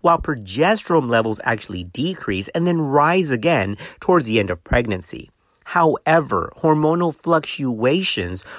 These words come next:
are not as pronounced as during the non-pregnant state. Most women with migraine report an improvement of their attacks during pregnancy from the first to the third trimester, particularly women with a history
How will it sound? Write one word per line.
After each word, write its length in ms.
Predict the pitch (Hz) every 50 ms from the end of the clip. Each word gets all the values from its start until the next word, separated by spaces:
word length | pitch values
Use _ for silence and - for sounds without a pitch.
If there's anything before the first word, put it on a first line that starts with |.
| - - -
are 140 | 160 160 147
not 340 | 143 143 151 156 180 208 220
as 120 | 208 -
pronounced 680 | - - - 123 107 110 135 143 120 98 98 - - - -
as 260 | - 151 175 180 156
during 300 | 127 120 110 101 107 139
the 80 | 151 180
non-pregnant 800 | 180 170 170 175 190 202 185 - - 127 110 101 98 90 -
state. 440 | - - - - 87 80 78 - - - - _ _ _ - - - - _
Most 460 | - 135 135 139 143 156 170 - -
women 380 | 147 120 131 123 120 123 123 117
with 160 | 113 117 -
migraine 680 | 101 95 101 104 107 113 107 92 104 87 82 87 90 107
report 440 | 117 143 - - - 170 175 185 180
an 160 | 180 180 175
improvement 880 | 175 170 156 - - _ - 170 185 202 180 156 139 113 110 - - -
of 140 | 127 113 104
their 160 | 110 107 92
attacks 560 | 87 82 - - - 143 123 98 95 - - - - - - - _
during 300 | - 131 127 113 98 92
pregnancy 640 | - - - 135 131 123 110 98 95 - - - - - _
from 180 | - 135 135
the 80 | 139 190
first 460 | - _ - 107 98 101 - - - - - - - _
to 100 | - 220
the 140 | 165 151 123
third 340 | - - 123 113 104 92 -
trimester, 800 | - - 85 82 87 98 123 151 - - - - 90 87 92 - - - - _
particularly 840 | - - 165 156 - _ - - 214 233 214 - 185 175 175 170 156
women 420 | 123 104 107 95 90 87 92 110 -
with 180 | 156 160 156 147
a 60 | 143
history 640 | 139 - - 208 208 - - - - 98 95 110